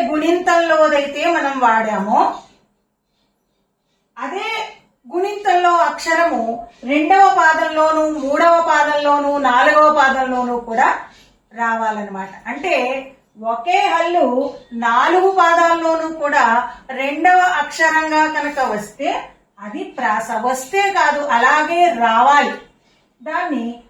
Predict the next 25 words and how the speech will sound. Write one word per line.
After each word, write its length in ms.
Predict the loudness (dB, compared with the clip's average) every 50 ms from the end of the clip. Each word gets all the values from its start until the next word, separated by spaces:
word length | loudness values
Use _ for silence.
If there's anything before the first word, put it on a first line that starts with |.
| _ _
ప్రాస 340 | -10 -8 -6 -6 -6 -6 -8 -8 -8 -6 -6
అని 140 | -4 -4 -4 -4 -6
అంటాం. 320 | -6 -8 -10 -12 -14 -14 -16 -20 _ _ _ _
అయితే 160 | _ -14 -12 -10 -6
పద్యాలు 480 | -6 -6 -4 -2 0 2 2 2 2 2 0 0 -2
ఎన్ని 180 | -2 -2 -2 -2 -2
రకాలు 380 | 0 0 2 2 2 2 2 2 2
అంటే, 240 | 2 2 0 0 0 0 2 2 0
ముఖ్యంగా 540 | 0 -2 -4 -4 -2 -2 0 0 2 2 2 2 0 -2 -4 -6 -12 -18 _ _ _ _ _ _ _ _ _ _ _ _ _ _ -12
మనకి 380 | -8 -6 -6 -6 -6 -8 -10 -10 -10 -8 -4
పదవ 240 | -2 0 2 2 2 2 2
తరగతి 340 | 2 0 2 2 0 0 0 -2
వరకు, 260 | -2 -2 -2 -2 -2 0 2 2
అలాగే 260 | 2 2 2 2 2 0 0
ఇంటర్మీడియట్, 640 | 0 -2 -2 0 0 0 0 0 2 2 2 2 0 -4 -6
డిగ్రీ 260 | -8 -8 -6 -4 -2 0 2
వరకు 280 | 2 2 2 0 -2 -2 -2
కూడా 180 | 0 0 0 0 -2 -4 -10 -16 _ _ _ _ -10
తెలుగు 280 | -10 -8 -8 -8 -8 -6 -4 -4
పరీక్షార్థులైనటువంటి 1300 | -4 -4 -4 -8 -8 -4 0 2 2 2 2 0 0 2 2 2 2 2 0 -2 -2 -4 -4 -4 -4 -6 -6 -6
ప్రతి 300 | -6 -6 -6 -6 -6 -6 -4 -2 -4
ఒక్కరికి, 520 | -4 -4 -2 -2 -2 -2 -2 0 0 -2 -2 -2 -8 -16 -20 _ -8
అలాగే 260 | -4 -4 -4 -4 -4 -6 -6
తెలుగు 280 | -4 -2 -2 -2 -2 -2 -2 0
భాషాభిమానులందరికీ 1400 | 0 0 0 0 0 0 0 0 0 0 -2 -2 -2 -2 -2 -2 -2 -2 -2 -2 -2 -2 -2 -2 -2 -2 -4 -6